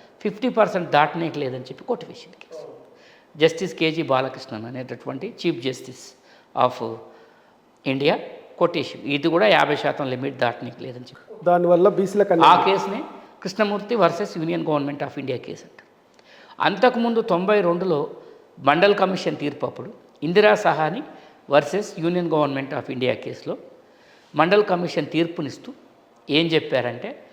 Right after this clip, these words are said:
Speaker 1: రిజర్వేషన్లు ఓబీసీలకు నైన్టీన్ థర్టీ వన్ జనాభా లెక్కల ప్రకారము, ఫిఫ్టీ టూ పర్సెంట్ నైన్టీన్ థర్టీ వన్ బ్రిటిష్ ఇండియా గవర్నమెంట్ లెక్కల ప్రకారము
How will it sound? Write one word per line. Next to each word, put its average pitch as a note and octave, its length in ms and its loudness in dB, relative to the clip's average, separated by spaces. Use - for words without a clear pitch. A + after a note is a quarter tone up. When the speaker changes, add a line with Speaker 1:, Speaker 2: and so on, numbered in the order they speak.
Speaker 1:
రిజర్వేషన్లు G3 720 2
ఓబీసీలకు D#3+ 640 -4
నైన్టీన్ A3 420 2
థర్టీ F3 320 2
వన్ G#3+ 160 4
జనాభా D3+ 360 6
లెక్కల C3 200 -2
ప్రకారము, A2+ 560 -2
ఫిఫ్టీ A3 340 2
టూ B3 80 2
పర్సెంట్ F#3 300 2
నైన్టీన్ F#3+ 400 -2
థర్టీ E3 300 -4
వన్ E3 160 -2
బ్రిటిష్ D3+ 360 -4
ఇండియా C#3 200 0
గవర్నమెంట్ C#3 400 -8
లెక్కల - 220 -14
ప్రకారము C3+ 440 -12